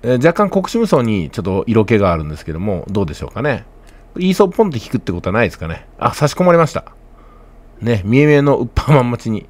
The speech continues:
差し込まれましたって。見え見えって言ってる人に限って見えてないんですよね。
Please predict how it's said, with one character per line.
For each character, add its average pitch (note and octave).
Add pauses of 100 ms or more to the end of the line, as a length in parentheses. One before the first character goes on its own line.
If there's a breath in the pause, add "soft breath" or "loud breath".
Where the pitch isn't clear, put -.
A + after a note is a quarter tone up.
(120)
差 A#2+
し -
込 -
ま A2
れ G#2+
ま A2
し -
た E2+
っ -
て。 - (340 loud breath)
見 B2
え D3+
見 D#3
え -
っ -
て -
言 C#3+
っ -
て -
る C3
人 B2
に F#2+
限 A2
っ -
て F2+
見 G#2
え F#2+
て -
な D#2
い C#2
ん -
で C2
す -
よ -
ね。 C#2